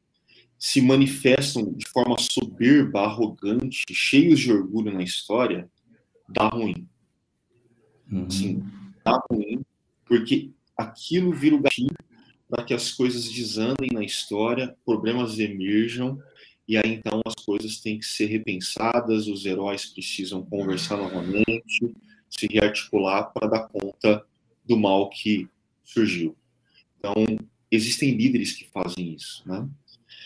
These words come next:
Speaker 1: Mas existem líderes que não fazem, e ainda assim as pessoas olham pra ele e criam essa imagem. E uma das coisas que eu acho que é fundamental pra que a gente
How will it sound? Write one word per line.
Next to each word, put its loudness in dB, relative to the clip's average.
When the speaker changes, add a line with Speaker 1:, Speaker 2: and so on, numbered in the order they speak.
Speaker 1:
Mas 4
existem 0
líderes 6
que 0
não 6
fazem, 2
e 4
ainda 4
assim 0
as 0
pessoas 4
olham 4
pra 2
ele 2
e -8
criam 0
essa -2
imagem. 0
E -2
uma 0
das 0
coisas 0
que -6
eu 8
acho 2
que -2
é -2
fundamental -2
pra -14
que -10
a -4
gente -6